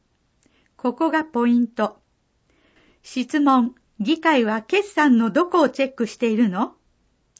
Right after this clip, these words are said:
答え、令和三年度の予算が議決した趣旨と目的に従って、適正かつ効率的に執行されたか、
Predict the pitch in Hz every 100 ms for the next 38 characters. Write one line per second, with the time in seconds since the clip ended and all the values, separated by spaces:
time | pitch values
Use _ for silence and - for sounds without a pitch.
0 | _ _ _ _ - 254 294 262 175 _
1 | _ _ _ _ 226 311 359 359 349 339
2 | 330 330 320 262 226 226 285 - 240 202
3 | 196 208 - _ _ - 208 240 320 330
4 | 320 - 277 269 320 - 226 - 202 -
5 | 220 233 - 311 320 302 285 - 285 262
6 | 262 - 208 208 208 _ _ _ - 254
7 | - - 302 294 311 302 214 240 311 330
8 | 330 - 311 294 277 254 262 - 285 285
9 | 285 262 247 240 - 185